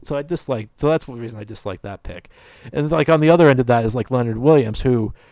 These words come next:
really was a disappointment, but you could still say it was a decent pick because even though Leonard Williams was a disappointment, he still was, he's still a credible s-,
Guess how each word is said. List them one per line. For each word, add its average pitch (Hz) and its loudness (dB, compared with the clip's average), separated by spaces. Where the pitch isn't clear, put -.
really 160 0
was 135 0
a 123 -6
disappointment, 120 -2
but 143 -2
you 156 -2
could 170 2
still 233 0
say 220 4
it 190 4
was 147 4
a 143 0
decent 131 -2
pick 185 2
because 120 -2
even 135 0
though 131 2
Leonard 120 -2
Williams 156 2
was 117 -4
a 110 -6
disappointment, 120 0
he 196 -10
still 285 -8
was, 113 -10
he's 135 -10
still 302 0
a - 4
credible 175 -2
s-, - -14